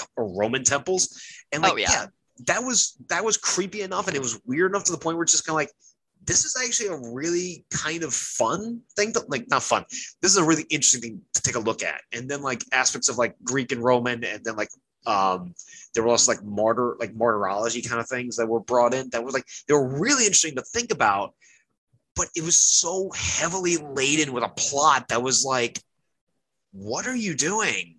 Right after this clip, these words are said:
Speaker 1: Like, why?"
Speaker 2: I think that if he just stuck with the kind of, the concepts of how do we make these kind of Greek myths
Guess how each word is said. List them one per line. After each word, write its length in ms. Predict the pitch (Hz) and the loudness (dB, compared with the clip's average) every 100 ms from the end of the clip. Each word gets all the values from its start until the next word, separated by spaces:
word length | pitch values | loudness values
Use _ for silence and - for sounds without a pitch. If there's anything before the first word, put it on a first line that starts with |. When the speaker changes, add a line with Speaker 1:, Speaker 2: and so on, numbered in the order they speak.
| - | -10
Speaker 1:
Like, 420 | 120 123 123 - - _ _ _ _ 139 | -4 -4 -4 -8 -14 _ _ _ _ -6
why?" 160 | 240 | 4
Speaker 2:
I 280 | 311 220 226 | 4 6 6
think 360 | 262 - 269 254 | 4 4 2 0
that 60 | |
if 140 | 247 - | -4 -6
he 240 | 233 220 - | -6 -6 -4
just 480 | - 226 240 269 | -2 2 2 2
stuck 520 | - - - 214 - 175 | -2 -2 0 0 0 -6
with 320 | 156 143 - - - _ _ _ _ _ _ _ _ _ _ _ _ _ _ _ | -6 -6 -12 -16 -18 _ _ _ _ _ _ _ _ _ _ _ _ _ _ _
the 120 | 202 | -12
kind 300 | - 233 247 | -2 2 2
of, 140 | 208 - | 0 -4
the 80 | |
concepts 800 | 214 - - 233 233 208 190 - | -4 -4 0 0 2 0 0 -2
of 380 | - 175 165 160 - - - _ - | 0 0 0 -2 -10 -20 -20 _ -2
how 220 | 233 233 | 4 4
do 140 | 269 | 4
we 140 | 254 226 | 0 -2
make 380 | 202 214 214 - | -2 -2 -2 -6
these 180 | 190 - | -6 -2
kind 260 | - 185 | -2 -2
of 140 | 170 - | -8 -8
Greek 380 | 185 190 - - | -4 -4 -6 -6
myths 580 | 175 165 - - - | -2 0 -2 -6 -6